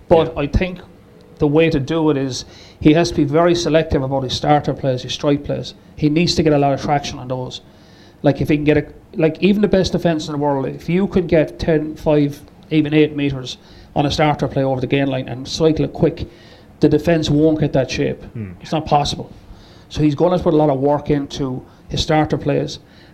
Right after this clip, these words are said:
Speaker 1: and he's gonna find ways of, if the defence is that set up, you can't get around it. He's gotta find ways of going through it. So he may have to spread, if the defence is up, you can spread them out and then pick holes on short, on soft shoulders.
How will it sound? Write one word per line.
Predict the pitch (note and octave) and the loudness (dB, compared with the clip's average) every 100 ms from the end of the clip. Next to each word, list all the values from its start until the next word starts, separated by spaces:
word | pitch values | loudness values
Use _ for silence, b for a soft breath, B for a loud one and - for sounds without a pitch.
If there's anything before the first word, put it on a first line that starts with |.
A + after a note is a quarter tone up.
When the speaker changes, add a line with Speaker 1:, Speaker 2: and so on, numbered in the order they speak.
| b | b
Speaker 1:
and | D3+ C#3+ C#3+ | 2 2 0
he's | - - D3 | -8 -4 -2
gonna | D#3+ D#3 | 2 0
find | D3 - D#3 D3+ | 0 -2 0 0
ways | D3+ D3+ D3+ - | 2 2 2 0
of, | C#3+ C3+ D3 | 0 0 -2
if | - | -4
the | C#3+ | -4
defence | C#3 E3+ E3+ | -2 -2 -2
is | E3 | 0
that | E3 D3+ | 2 2
set | - D3+ | 0 0
up, | D3+ D3+ | 0 -4
you | - | -4
can't | - - | 0 0
get | C#3 | -2
around | C3+ C#3+ C#3 | -4 -4 -4
it. | |
He's | B2+ B2+ | -6 -2
gotta | D3 | -2
find | D3 C#3+ C#3+ | -2 -4 -2
ways | C#3+ | -4
of | C3+ | -4
going | C3 C3+ | -8 -4
through | - F3 | 2 4
it. | B2 - - B B B | 4 -2 -16 B B B
So | - D3 | -4 0
he | D#3+ | 4
may | E3+ | 4
have | F3+ F3+ | 4 2
to | F3 D3 | 0 0
spread, | - - - - D3 - - B B | -2 -4 2 2 0 -12 -20 B B
if | D#3 | 0
the | E3+ | 2
defence | E3+ A3 G#3 F3 | 2 2 0 0
is | E3 | 2
up, | F3 F3 | 2 0
you | - | -6
can | D3 | -4
spread | - E3 D3 | 0 2 2
them | C#3+ | 2
out | D#3 C#3 - | 0 0 -4
and | C3 | 0
then | D#3+ D#3 | 0 0
pick | - - | -6 -2
holes | E3 D#3 D3+ | 0 2 0
on | C#3 | -4
short, | D#3+ D3 C#3+ | -4 -4 -6
on | C3+ | -8
soft | - C#3+ C3+ | -4 -2 -2
shoulders. | E3 E3+ - - | 2 2 0 -6